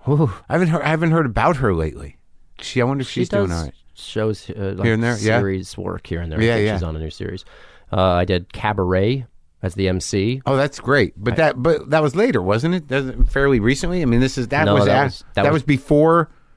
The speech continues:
Speaker 2: your mother?
Speaker 1: Correct,
Speaker 2: Sure.
Speaker 1: yeah.
Speaker 2: Oh, yeah?
Speaker 1: So I did that.
Speaker 2: So, so you're becoming a real theater guy.
Speaker 1: And then they, I was asked while I was doing Cabaret to be in that Harold and Kumar movie.
Speaker 2: Okay.
Speaker 1: Harold and Kumar, uh,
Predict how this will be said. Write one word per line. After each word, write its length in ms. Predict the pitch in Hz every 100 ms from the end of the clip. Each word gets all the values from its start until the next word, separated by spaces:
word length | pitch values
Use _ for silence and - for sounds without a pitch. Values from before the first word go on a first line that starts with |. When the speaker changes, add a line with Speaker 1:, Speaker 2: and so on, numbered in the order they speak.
| _ _ _ -
Speaker 2:
your 220 | - 120
mother? 400 | 123 143 160 160 - -
Speaker 1:
Correct, 380 | 85 85 -
Speaker 2:
Sure. 80 | -
Speaker 1:
yeah. 180 | 95 87 - - - -
Speaker 2:
Oh, 120 | 143
yeah? 340 | 127 143 185
Speaker 1:
So 220 | 185 113
I 80 | 101
did 320 | 104 123 101
that. 280 | 120 85 110
Speaker 2:
So, 60 | -
so 120 | 160
you're 80 | 143
becoming 300 | 143 165 143
a 60 |
real 140 | 135 135
theater 480 | - 156 170 156 85
guy. 160 | 78
Speaker 1:
And 220 | - 104 113
then 220 | 127 135
they, 200 | 131 127
I 120 | 107
was 160 | 110 95
asked 280 | 101 101 -
while 140 | 98
I 40 | 107
was 80 |
doing 160 | - 104
Cabaret 400 | 101 90 90 90
to 120 | - 85
be 160 | 90
in 80 | 87
that 180 | 87 85
Harold 300 | 101 98 90
and 100 | 85
Kumar 400 | - 101 85 76
movie. 400 | 73 69 - - - _ _ -
Speaker 2:
Okay. 480 | 104 104 - 76 69 71
Speaker 1:
Harold 200 | 101 101
and 80 | 101
Kumar, 800 | - 95 87 87 87 87 82 85
uh, 420 | 90 82 82 82